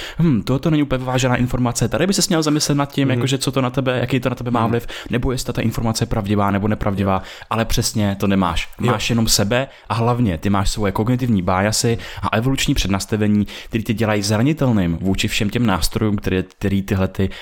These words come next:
Speaker 1: marketingové sociální sítě používají.
Speaker 2: Hmm.
Speaker 1: A já bych ti tady rád řekl o některých těch základních principech na tom, jak funguje ten neuromarketing.
Speaker 2: Hmm.
Speaker 1: Eh,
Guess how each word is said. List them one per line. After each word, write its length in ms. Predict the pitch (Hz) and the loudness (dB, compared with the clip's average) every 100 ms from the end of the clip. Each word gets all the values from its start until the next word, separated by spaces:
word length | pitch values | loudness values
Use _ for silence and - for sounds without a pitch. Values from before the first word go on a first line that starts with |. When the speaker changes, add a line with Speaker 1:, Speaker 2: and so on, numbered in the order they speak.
| - | -6
Speaker 1:
marketingové 680 | 90 92 98 98 95 90 92 | -2 -2 -2 -4 -2 0 -2
sociální 320 | - - 87 90 87 | -2 -2 -2 -2 -2
sítě 480 | - - 78 85 80 | -2 -4 -4 -2 -2
používají. 500 | - - 98 90 82 87 | -2 -2 0 0 -2 -4
Speaker 2:
Hmm. 100 | 87 82 - | -8 -12 -6
Speaker 1:
A 60 | - | -2
já 120 | 98 | 2
bych 120 | 147 | 2
ti 80 | 156 | 0
tady 240 | 147 139 120 - 120 | 0 0 0 -2 0
rád 240 | 113 120 - | 0 -2 -2
řekl 440 | - - 143 156 - | -2 0 0 0 0
o 220 | 104 104 | 0 2
některých 480 | 101 101 - 107 104 | 0 0 -2 -2 0
těch 180 | 107 | 0
základních 480 | 101 98 101 98 95 | 0 0 0 0 0
principech 640 | - 110 - 165 - - - | -2 -2 0 -2 -2 -8 -12
na 60 | 95 | -6
tom, 220 | - 101 - - | -2 -2 -4 -8
jak 240 | - 135 - | -4 -2 -2
funguje 380 | - 113 113 107 | -2 0 2 2
ten 220 | 110 104 - | 0 0 0
neuromarketing. 1300 | 101 107 107 104 101 - 95 92 90 113 107 87 98 | 2 2 2 0 -4 -6 -4 -2 -2 -2 -2 -4 -4
Speaker 2:
Hmm. 60 | 80 - - 98 90 | -6 -12 -6 -2 0
Speaker 1:
Eh, 40 | 87 | 0